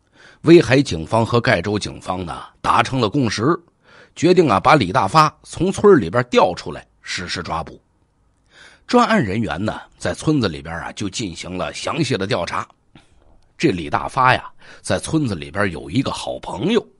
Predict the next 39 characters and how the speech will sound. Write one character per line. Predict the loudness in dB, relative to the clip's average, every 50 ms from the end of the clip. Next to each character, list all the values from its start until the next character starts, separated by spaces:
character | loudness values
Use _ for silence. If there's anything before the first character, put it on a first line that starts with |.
| _ -8
叫 | -8 -8 -8 -8 -8
叶 | -6 -2 -2 -2 -2
田 | -4 -12 -10 -6 -4 -4
和， | -4 -4 -4 -6 -6 -6 -8 _ _ _ _ _ -20 -20 -20 -16
叶 | -8 -4 -4 -4 -4
田 | -4 -6 -4 -2 0 0 0
和 | 0 4 6 6 6
说 | 4 2 0 -2 0
话， | 0 -2 -4 -4
李 | -6 -12 -10 -6
大 | -4 -4 -4 -2
发 | -4 -2 -2 -2
是 | -2 -2 -8
最 | -6 -2 -2 0 -2 -2 -8
听 | -10 -14 -12 -12 -10 -10 -12
的 | -12 -14
了。 | -16 -20 _ _ _ _ _ _ _ _ _ _ _ _ _ _ _ _ _ _ _ _ _
赣 | -4 -2 0 0 0 -2
州 | 0 0 0 0
警 | -2 -4 -10 -10 -6
方 | -4 -2 -2 -2 -4
呢， | -6 -8 -12 _ _ _ _ -10
派 | -4 -2 -2 -2
出 | -2 -6 -6 -6
了 | -6 -4
一 | -6 -6 -8
名 | -8 -10 -8 -8 -8 -10 -10 -20 _ _ -6
经 | -2 0 0 2 2 2
验 | 2 2 2 0 -4
丰 | -4 -2 0 0 0
富 | -2 -4 -6
的 | -8 -6 -4
侦 | -2 -2 0
查 | 2 2 0
员， | 0 2 0 -2 -2 -4 _ _ _ _
叫 | -6 -6 -6 -6
李 | -6 -12 -14 -12
建 | -4 -4 -2 -2 -2 -4
胜。 | -4 -6 -6